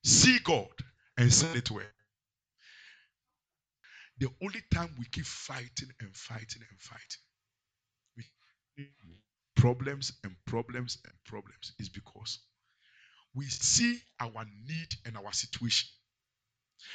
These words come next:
which makes us hasty in our decisions to take that which is not ours, to say that which we are not supposed to say, because we see our need. We see our problem.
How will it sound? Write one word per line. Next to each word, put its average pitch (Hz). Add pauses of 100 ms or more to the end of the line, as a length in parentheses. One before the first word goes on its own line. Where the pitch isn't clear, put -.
(240)
which 175
makes -
us 175 (160)
hasty 202 (100)
in 135
our 117
decisions - (500)
to 151 (160)
take -
that 139
which 170
is -
not 120
ours, - (420)
to 165
say 233
that 156
which 190
we 139
are 120
not 135
supposed -
to -
say, - (420)
because -
we 127
see - (460)
our 101
need. - (1160)
We 185
see -
our 127
problem. -